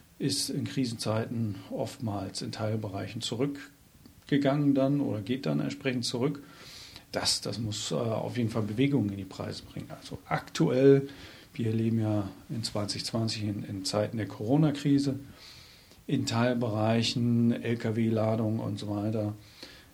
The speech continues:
äh, da, da ist schon vieles zurückgegangen und gerade auch was, äh, Chartergeschäfte anbelangt.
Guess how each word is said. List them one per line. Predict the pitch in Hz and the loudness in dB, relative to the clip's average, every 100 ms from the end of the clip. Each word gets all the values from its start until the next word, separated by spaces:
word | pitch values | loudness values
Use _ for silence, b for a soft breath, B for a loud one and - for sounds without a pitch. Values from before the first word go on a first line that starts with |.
| - | -8
äh, | 127 117 117 110 107 107 | -4 -2 -2 -2 -2 0
da, | 110 107 107 | 2 2 0
da | - 110 | -2 -4
ist | - 110 | -2 -2
schon | 127 113 | -2 -2
vieles | - 127 120 | -2 -2 -2
zurückgegangen | - 135 139 139 135 127 | -2 -2 -2 0 0 2
und | 117 107 | 0 -4
gerade | 107 95 98 | -6 -6 -4
auch | - 107 107 B B B B B B - | -4 -6 -8 B B B B B B -8
was, | 107 - | -6 -4
äh, | 123 113 | -4 -4
Chartergeschäfte | 110 117 117 135 120 123 127 - - | 0 0 2 0 -2 -2 -4 -4 -4
anbelangt. | 127 123 120 120 117 | -2 0 0 0 0